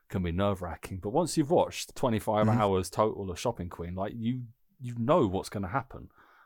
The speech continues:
Speaker 1: And I think that's a really key thing. When I first moved to Germany, I was reliant on the internet, like most of
Speaker 2: Mm.
Speaker 1: us are, to give me access to a whole raft of,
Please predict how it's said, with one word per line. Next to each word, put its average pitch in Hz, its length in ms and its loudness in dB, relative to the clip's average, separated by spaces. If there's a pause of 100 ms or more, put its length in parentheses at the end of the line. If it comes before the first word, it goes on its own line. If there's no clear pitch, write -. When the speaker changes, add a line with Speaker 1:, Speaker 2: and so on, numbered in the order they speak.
Speaker 1:
And 104 120 -2
I 95 40 -2
think 139 140 0
that's 107 220 -6
a 101 40 0
really 90 200 2
key 87 260 -6
thing. 85 380 -6 (120)
When 127 160 0
I 156 80 2
first 135 400 -2
moved 90 200 -4
to 92 80 -12
Germany, 95 420 -4
I 110 140 0
was 107 180 -4
reliant 101 500 -2
on 90 80 -6
the 87 140 -2
internet, 90 480 -4
like 87 260 -10 (440)
most 95 220 -2
of 107 80 2
Speaker 2:
Mm. 98 100 0
Speaker 1:
us - 120 -8
are, 85 200 -8 (420)
to - 80 -8
give 104 160 2
me 95 100 2
access 98 420 0
to 101 100 -6
a 82 40 -6
whole 85 160 2
raft 90 440 2
of, 90 100 -8